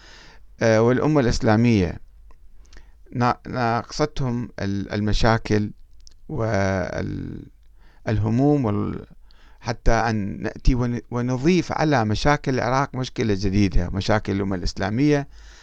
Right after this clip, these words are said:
هذه الفتنة الطائفية. نأمل إن شاء الله أن تصل هذه الرسالة إلى المخلصين، إلى المثقفين،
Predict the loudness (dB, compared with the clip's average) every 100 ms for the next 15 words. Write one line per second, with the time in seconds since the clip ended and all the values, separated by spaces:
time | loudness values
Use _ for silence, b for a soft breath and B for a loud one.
0 | b 2 2 2 0 -2 -2 0 0 0
1 | -2 -2 -2 -6 -10 -20 -20 -20 _ _
2 | -20 b b b b b 0 0 0 -2
3 | 0 0 2 0 2 4 4 4 0 2
4 | 0 0 4 4 4 2 -4 -14 -8 -2
5 | 0 0 -2 -6 -6 -2 0 0 -2 -8
6 | -6 -2 0 -2 -6 -8 -8 -10 -12 -8
7 | -2 0 -2